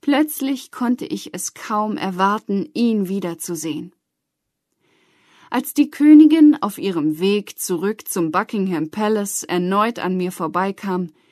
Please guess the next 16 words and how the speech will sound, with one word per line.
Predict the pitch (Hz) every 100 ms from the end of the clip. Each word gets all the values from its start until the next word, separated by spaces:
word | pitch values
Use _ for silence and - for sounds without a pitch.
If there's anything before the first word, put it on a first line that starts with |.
| _ _ _ -
in | 233
einem | 240 269 269 262 240
violetten, | 254 269 269 311 302 302 285 - -
hermelinbesetzten | 214 196 185 185 220 233 165 156 175 208 - - 202 196 190 - - -
und | 202 156
mit | 180 -
glitzernden | 226 302 - 277 240 196 175 156
goldenen | 185 214 233 208 175 170
Stickereien | - 220 175 175 160 202 214 202
verzierten | 185 165 156 220 202 160 156
Samtkleid, | 180 202 202 - 196 196 190 - _ _ _ _ _ -
lächelte | 196 220 233 254 226 214
ich | - 196 -
übers | 185 135 -
ganze | - 160 170 170
Gesicht. | 170 151 160 - _ -